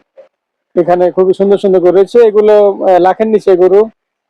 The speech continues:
তারপরে দেখতে পাচ্ছেন এই যে খুবই সুন্দর, এই যে দেখতে পাচ্ছেন একটি খুবই আক-, আহ, সুন্দ-, সুন্দর আকর্ষণীয় গরু,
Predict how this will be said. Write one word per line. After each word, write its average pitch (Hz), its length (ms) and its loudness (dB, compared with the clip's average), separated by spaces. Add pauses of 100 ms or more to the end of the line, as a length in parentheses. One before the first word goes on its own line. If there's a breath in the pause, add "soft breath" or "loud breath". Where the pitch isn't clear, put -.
(160)
তারপরে 170 400 0
দেখতে 175 260 -2
পাচ্ছেন 185 300 0
এই 180 140 0
যে 175 60 2
খুবই 185 240 -2
সুন্দর, 202 260 -2
এই 214 80 2
যে 208 100 0
দেখতে 196 280 -2
পাচ্ছেন 196 340 -2
একটি 185 380 0
খুবই 202 320 0
আক-, - 240 -6
আহ, 170 200 2
সুন্দ-, 202 540 -2
সুন্দর 214 600 -4
আকর্ষণীয় 190 580 -2
গরু, 170 280 0